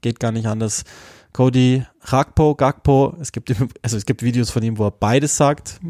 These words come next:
Ist, glaub ich, wahrscheinlich so ähnlich wie bei Van Gaal. Da gibt's auch beides. Ähm, keine Ahnung, wie wir ihn in Zukunft benennen, ist auch wurscht. Der wird wohl sich dem F C Liverpool anschließen für eine weit geringere Summe, als man das angenommen hat.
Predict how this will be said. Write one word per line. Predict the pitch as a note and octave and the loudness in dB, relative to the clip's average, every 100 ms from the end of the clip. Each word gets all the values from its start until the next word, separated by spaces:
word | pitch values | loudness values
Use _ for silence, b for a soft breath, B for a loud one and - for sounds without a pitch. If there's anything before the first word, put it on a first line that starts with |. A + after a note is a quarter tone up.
| D3 | -12
Ist, | - | -6
glaub | A2 | -4
ich, | G#2 | -2
wahrscheinlich | G#2 G#2 | -4 -4
so | |
ähnlich | G#2+ G#2+ A2+ | -4 -2 0
wie | G#2 | 0
bei | G#2 G#2 | 0 0
Van | G#2+ | -2
Gaal. | G2 A2+ A#2+ C#3 | 2 2 2 0
Da | C3+ | -6
gibt's | G#2 A2+ | -6 -4
auch | A2 | -2
beides. | A#2+ G#2+ G#2+ - B B B B - | 0 -2 -2 -6 B B B B -4
Ähm, | G#2+ G2 G2 - _ - | -4 -4 -6 -12 _ -6
keine | A2+ A2 | 0 2
Ahnung, | A2+ G#2 | 0 0
wie | A#2 | 2
wir | A#2 | 2
ihn | A2 A2+ | 0 -2
in | G#2 | -4
Zukunft | - - A2 - | -4 -4 -6 -6
benennen, | G#2+ B2 C3 | -2 0 -2
ist | - A#2 | -4 -6
auch | G2+ | 0
wurscht. | C3 D3 - - - _ _ | 0 0 -4 -16 -20 _ _
Der | B2 A#2+ A2 | -2 0 2
wird | A#2+ A#2+ A2+ | 2 2 0
wohl | A2+ B2 B2 | 2 4 4
sich | A#2+ B2 - | 2 -4 -4
dem | A#2 A#2 | -8 -6
F | A#2+ | -6
C | - | -4
Liverpool | A2+ B2+ A#2 B2 A#2 A#2 | 0 0 -2 0 0 0
anschließen | - C3 - C3 B2+ B2+ | -2 -4 -2 -2 -2 -6
für | C3 | -4
eine | A2 A2 G#2+ | -4 -2 -2
weit | A#2+ C3 - | -2 -4 -4
geringere | B2 C3 B2 A2+ | -2 -2 -2 -2
Summe, | A#2+ B2+ A#2 | -2 0 0
als | A2+ | -2
man | A2+ | -4
das | G#2+ | -4
angenommen | A#2+ C#3 C#3 C#3 C3 | -4 -2 0 2 2
hat. | C3+ - | 2 -2